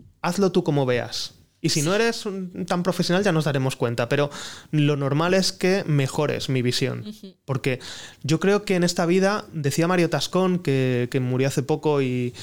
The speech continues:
Speaker 1: tuve la suerte de que fuera mi jefe unos meses, decía que en esta vida hay que ser un océano de conocimientos de un centímetro de profundidad. Es decir, hay que saber un poco de todo.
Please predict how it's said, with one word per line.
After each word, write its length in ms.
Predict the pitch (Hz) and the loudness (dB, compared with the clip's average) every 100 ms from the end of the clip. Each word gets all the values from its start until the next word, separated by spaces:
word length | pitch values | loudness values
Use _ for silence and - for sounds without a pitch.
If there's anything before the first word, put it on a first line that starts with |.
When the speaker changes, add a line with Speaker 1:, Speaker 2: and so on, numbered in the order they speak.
| - - _ | -18 -20 _
Speaker 1:
tuve 160 | - 143 | -2 0
la 100 | 147 | 2
suerte 260 | - 143 139 | 0 0 0
de 40 | |
que 60 | 135 | -2
fuera 200 | 202 139 | -2 0
mi 100 | 135 | 0
jefe 500 | - 139 - 131 127 | 0 -2 0 2 2
unos 280 | 131 131 143 | 2 0 2
meses, 420 | 139 151 156 - - - - - | 2 2 0 -2 -10 -16 -14 -4
decía 380 | 143 156 160 160 | 0 2 2 2
que 300 | 160 143 143 | 2 2 0
en 100 | 151 | -2
esta 200 | 151 185 | 0 2
vida 160 | 170 170 | 4 4
hay 80 | |
que 100 | 165 | 2
ser 240 | 160 175 180 | 0 0 0
un 120 | 165 160 | 2 2
océano 420 | 160 165 160 151 | 2 0 2 2
de 60 | 147 | 2
conocimientos 800 | 147 143 143 151 160 196 226 - - - | 2 2 2 4 4 2 0 -2 -14 -8
de 140 | 135 147 | 0 4
un 260 | 160 160 | 6 4
centímetro 500 | 151 143 143 151 147 | 4 2 2 0 2
de 80 | 139 | 2
profundidad. 600 | 131 - 127 117 117 110 - - _ _ _ - | 0 -2 0 2 0 -2 -8 -20 _ _ _ -4
Es 40 | |
decir, 480 | 151 165 180 - - _ - | -2 2 2 0 -12 _ -6
hay 60 | 156 | -2
que 80 | 160 | 0
saber 200 | 151 143 | 2 2
un 80 | |
poco 180 | 127 127 | 0 0
de 80 | 120 | 0
todo. 320 | 113 113 113 | 0 -2 -2